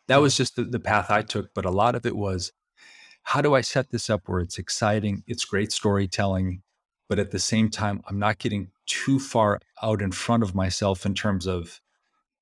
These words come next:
Speaker 1: making something so grand that it really is undefeatable. And then how is there tension and conflict and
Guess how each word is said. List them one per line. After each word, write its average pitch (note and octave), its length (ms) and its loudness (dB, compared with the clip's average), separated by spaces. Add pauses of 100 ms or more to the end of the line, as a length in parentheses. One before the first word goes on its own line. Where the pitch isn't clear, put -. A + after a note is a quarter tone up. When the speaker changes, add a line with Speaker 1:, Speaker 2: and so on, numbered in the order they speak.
(140)
Speaker 1:
making G#2+ 340 2
something F#2+ 320 0
so A2+ 300 2
grand G2 480 2
that F#2 260 -2 (600)
it A2 120 0
really A2 360 4
is G2 120 0
undefeatable. F2+ 920 -2 (580)
And G2+ 100 -2
then G2 100 0
how A2 220 2
is G2+ 120 0
there G2+ 100 0
tension G#2+ 540 0
and F2 160 2
conflict G2+ 720 -4
and E2+ 260 -4